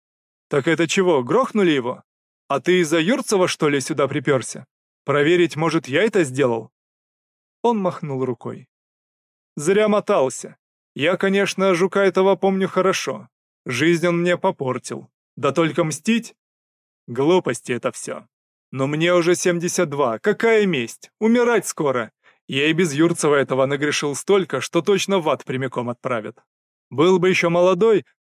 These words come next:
а так». Опер покосился на сгорбленную фигуру, глубокие складки под белесой щетиной. Червоный, правда, не выглядел полным силы и энергии, даже скрытой.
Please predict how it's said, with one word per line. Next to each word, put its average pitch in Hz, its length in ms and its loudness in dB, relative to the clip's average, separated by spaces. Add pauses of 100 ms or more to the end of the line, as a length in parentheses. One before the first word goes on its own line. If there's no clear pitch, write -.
(120)
а 139 140 -2
так». 208 540 -2 (920)
Опер 147 360 -2
покосился 165 640 -4
на 156 120 -6
сгорбленную 151 560 -6
фигуру, 120 540 -6 (240)
глубокие 131 640 -2
складки 165 480 -6
под 160 160 -6
белесой 143 460 -2
щетиной. - 560 -14 (500)
Червоный, 135 640 -4
правда, 175 420 -2
не 185 120 -2
выглядел 127 480 -2
полным 123 360 -4
силы 123 300 -6
и 127 40 -4
энергии, 117 560 -10 (220)
даже 190 280 0
скрытой. 123 580 -10